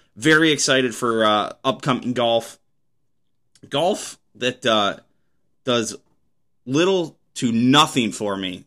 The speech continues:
is the LIV event. The second live event was this week. I had it on for about twenty minutes, <laughs> maybe twenty minutes. I just don't give a shit, man. Like, I just don't care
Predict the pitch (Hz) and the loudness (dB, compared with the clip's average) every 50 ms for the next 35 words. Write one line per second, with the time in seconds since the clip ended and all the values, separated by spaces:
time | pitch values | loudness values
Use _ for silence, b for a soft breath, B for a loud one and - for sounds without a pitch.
0 | _ - 110 104 98 - 101 95 98 104 101 92 92 - - - - 101 95 101 | _ -8 -8 -8 -6 -8 -10 -6 -2 -2 -2 -2 -4 -10 -18 -14 -12 -10 -8 -8
1 | 87 82 - _ _ _ _ _ _ _ 117 107 - 143 135 131 127 110 107 107 | -8 -10 -12 _ _ _ _ _ _ _ -6 -2 2 2 2 2 0 -2 -2 -4
2 | 101 95 90 92 95 85 73 98 - - 98 95 - - 98 82 73 - _ _ | -4 -4 -6 -6 -6 -6 -6 -10 -8 -8 -6 -6 -6 -6 -6 -10 -12 -12 _ _
3 | _ _ _ _ _ _ _ _ _ _ - 127 135 151 156 151 147 139 131 135 | _ _ _ _ _ _ _ _ _ _ 0 0 2 2 2 2 2 2 2 2
4 | 131 131 120 113 107 104 92 - - - 127 127 127 123 113 101 92 85 - - | 2 0 -2 0 0 -2 -2 -2 -6 -4 0 2 2 2 2 0 -2 -4 -8 -10
5 | - - - _ _ _ _ _ - - - - - _ _ _ _ _ _ _ | -12 -14 -14 _ _ _ _ _ -10 -10 -10 -10 -18 _ _ _ _ _ _ _
6 | _ - 147 160 151 117 104 - - - 92 98 98 - - - _ - - - | _ 2 4 6 6 4 2 -4 -8 -12 -12 -12 -14 -16 -18 -20 _ -18 -20 -20
7 | _ _ _ _ _ _ _ _ _ _ _ _ _ _ _ _ _ _ _ 147 | _ _ _ _ _ _ _ _ _ _ _ _ _ _ _ _ _ _ _ -8
8 | 151 156 190 175 - 214 214 208 156 - 190 214 214 247 - - - 151 101 - | -4 -2 -2 0 2 2 2 2 4 4 4 4 4 2 2 2 2 2 0 0
9 | - 101 95 104 120 135 143 - _ _ - 147 147 131 - 160 170 180 151 139 | -4 -6 -4 -4 -4 -4 -6 -8 _ _ -2 -2 -2 0 0 2 2 2 4 4
10 | - 196 196 185 - - 143 - - - 160 151 143 143 139 - - - 139 123 | 4 4 4 4 4 -2 -2 -6 2 4 6 6 8 6 4 2 -2 -2 0 0
11 | 110 92 87 - | 0 0 -4 -8